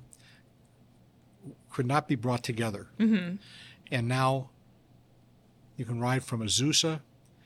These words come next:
Speaker 1: to Long Beach and from East L A to Santa Monica,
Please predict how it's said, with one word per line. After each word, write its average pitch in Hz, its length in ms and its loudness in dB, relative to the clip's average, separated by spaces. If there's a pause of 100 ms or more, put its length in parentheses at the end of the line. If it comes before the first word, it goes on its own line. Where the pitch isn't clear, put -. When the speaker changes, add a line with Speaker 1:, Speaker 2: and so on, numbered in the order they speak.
(420)
Speaker 1:
to - 120 -4
Long 127 340 0
Beach 147 420 -4 (680)
and 110 100 -6
from 117 180 -6
East - 280 0
L 135 180 2
A 127 300 0 (340)
to - 100 -4
Santa 131 280 2
Monica, 117 500 -4